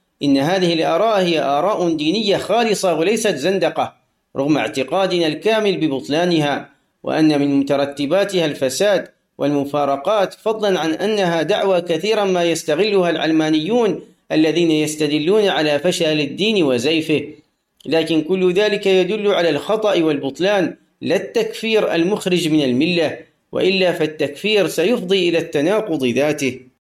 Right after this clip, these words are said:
وعلى خلاف ظاهر النص السابق، نجد في كتب ابن تيمية المتأخرة دلالات لا تحصى على صحة إسلام أصحاب البدع كالإمامية وما إليها،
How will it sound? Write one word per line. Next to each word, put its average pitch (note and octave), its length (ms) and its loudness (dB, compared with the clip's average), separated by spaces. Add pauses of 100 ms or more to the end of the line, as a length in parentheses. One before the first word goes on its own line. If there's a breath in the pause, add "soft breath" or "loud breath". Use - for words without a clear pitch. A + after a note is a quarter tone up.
(200)
وعلى E3 360 2
خلاف G3 420 -2
ظاهر F3+ 380 2
النص C#3 380 0
السابق، G3 560 0 (360)
نجد C#3 400 0
في C#3+ 200 -2
كتب G3 360 0
ابن D3+ 420 0
تيمية G3 380 2
المتأخرة F3 720 0
دلالات D3+ 720 0
لا B3 160 2
تحصى A#3 340 -4
على D#3+ 320 0
صحة F3 420 -6
إسلام E3+ 500 0
أصحاب D#3+ 480 -2
البدع D#3 520 -2 (380)
كالإمامية D#3+ 840 0 (120)
وما D3 280 2
إليها، D3 680 -2